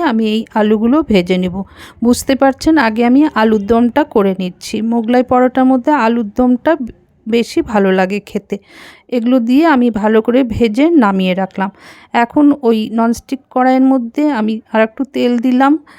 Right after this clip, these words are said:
তার মধ্যে ছোট করে কাটা কাঁচা লঙ্কা এবং শুকনা লঙ্কা আর জিরে আর হিং ফোড়ন দিলাম, দিয়ে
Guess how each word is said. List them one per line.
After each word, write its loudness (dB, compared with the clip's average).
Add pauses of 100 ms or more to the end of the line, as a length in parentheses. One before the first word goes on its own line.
(240)
তার 0
মধ্যে 0 (160)
ছোট -4 (120)
করে 2 (640)
কাটা 0 (400)
কাঁচা -2
লঙ্কা -2 (500)
এবং -2 (580)
শুকনা -2
লঙ্কা 0 (240)
আর -2 (120)
জিরে 0
আর 0 (120)
হিং 2
ফোড়ন -4
দিলাম, -4 (380)
দিয়ে 0